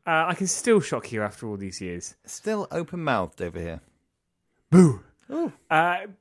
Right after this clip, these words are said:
Speaker 1: but it's, yeah, so the Neptunes not only did the album version, but they also created a fantastic remix as well.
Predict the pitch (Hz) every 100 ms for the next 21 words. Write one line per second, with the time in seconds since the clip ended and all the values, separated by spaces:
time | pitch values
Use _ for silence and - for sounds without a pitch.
0 | 156 143 _ _ _ _ _ - - 170
1 | 165 180 151 - _ 175 170 175 - -
2 | - 170 127 113 147 147 160 151 147 135
3 | 156 175 151 143 135 131 131 123 127 110
4 | 131 156 151 135 135 - 127 117 117 113
5 | 117 - 117 104 107 - 110 - 117 -
6 | 113 - 110 110 113 101 - - - _
7 | _ _ _ _ 113 101 117 107 98 98